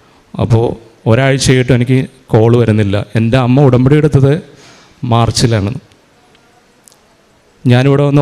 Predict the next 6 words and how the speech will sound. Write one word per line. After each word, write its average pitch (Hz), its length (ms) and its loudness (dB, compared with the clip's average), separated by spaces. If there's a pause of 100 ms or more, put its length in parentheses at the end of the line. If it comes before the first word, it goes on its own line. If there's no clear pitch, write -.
ഓഫീസിൽ 135 380 0
സംസാരിച്ചപ്പോൾ 127 500 2
പറഞ്ഞു, 117 220 0 (760)
"മോനെ, 113 280 2
ഉടമ്പടി 123 340 2
എടുത്ത് 135 280 -2